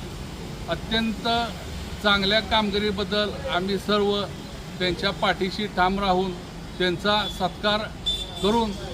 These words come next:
त्यांना अभिनंदन दिलेलं आहे आणि पुढील काळात देखील त्यांनी जोमाने अशाच कारवाया करत राहू अशी आमची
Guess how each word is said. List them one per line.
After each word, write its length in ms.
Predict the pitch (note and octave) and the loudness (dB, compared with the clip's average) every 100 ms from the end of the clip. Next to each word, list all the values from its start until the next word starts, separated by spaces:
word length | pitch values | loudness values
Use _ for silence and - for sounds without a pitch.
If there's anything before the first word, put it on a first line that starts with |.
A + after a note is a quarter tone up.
| E3+ - | -8 -4
त्यांना 300 | E3+ G3+ G3 | -2 2 4
अभिनंदन 560 | F#3+ G3+ G#3 G3+ G#3 | 4 2 2 2 0
दिलेलं 320 | G3+ G3+ F#3 F3 | 0 2 4 4
आहे 120 | F#3 - - - D#3+ | 2 -4 -8 -6 -2
आणि 180 | E3+ F#3+ | -2 0
पुढील 320 | E3 F#3+ G#3 | 2 4 4
काळात 380 | F3+ G#3 G3 G3+ | 2 4 4 2
देखील 540 | A#3 G3 A3+ E3 - - - | -2 -2 -2 -2 -4 -6 -4
त्यांनी 340 | - F3+ G3+ G3+ | 0 2 2 2
जोमाने 500 | F#3 G3 F#3+ G#3+ A3 | 4 4 4 2 2
अशाच 600 | A3+ E3+ F3 G3 - A#3+ | 0 2 4 4 2 4
कारवाया 360 | G#3+ G3 G#3 | 4 4 2
करत 300 | G#3 G#3 G#3 | 2 2 4
राहू 320 | G#3 F3+ F#3+ F#3+ - - F3 | 6 8 6 2 0 0 0
अशी 220 | E3 G#3 | 2 4
आमची 360 | G3 F3+ A3+ | 2 2 -2